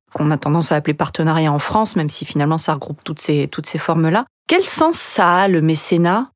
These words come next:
justement, de mettre en relation le monde du privé avec le, le monde de l'entreprise ?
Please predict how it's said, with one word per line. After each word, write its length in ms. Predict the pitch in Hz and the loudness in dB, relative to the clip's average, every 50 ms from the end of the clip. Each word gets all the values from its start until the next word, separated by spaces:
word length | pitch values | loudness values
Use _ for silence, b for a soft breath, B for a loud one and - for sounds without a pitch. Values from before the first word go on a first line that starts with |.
| - | -6
justement, 480 | - 160 151 - - 214 202 208 214 214 | -4 -4 -4 0 2 2 2 4 4 2
de 320 | 196 160 110 151 156 175 | 2 2 0 0 0 2
mettre 320 | 175 185 214 226 - - 208 | 4 4 4 2 2 0 0
en 80 | 190 | 2
relation 720 | 180 190 202 196 180 185 185 - - - 226 226 247 269 269 - _ _ _ - | 2 4 4 4 4 4 2 0 0 2 2 2 2 2 0 -4 _ _ _ -2
le 140 | 170 170 175 | 0 2 4
monde 340 | 185 202 226 233 226 202 | 6 6 6 4 4 4
du 140 | 170 165 165 | 2 0 -2
privé 600 | 151 - - - 190 180 160 180 214 254 311 349 311 | 0 -2 0 2 2 2 4 4 4 4 4 2 0
avec 320 | - 160 147 160 156 - - | 0 0 0 0 -2 -2 0
le, 200 | 170 165 170 - | 0 0 0 0
le 220 | - 156 151 165 170 | 0 -2 0 2 2
monde 180 | 175 185 196 | 2 4 4
de 60 | 180 175 | 4 2
l'entreprise ? 720 | 170 170 160 - 185 180 - - - 359 381 - 180 | 2 0 0 0 -2 -2 0 0 2 2 2 2 -2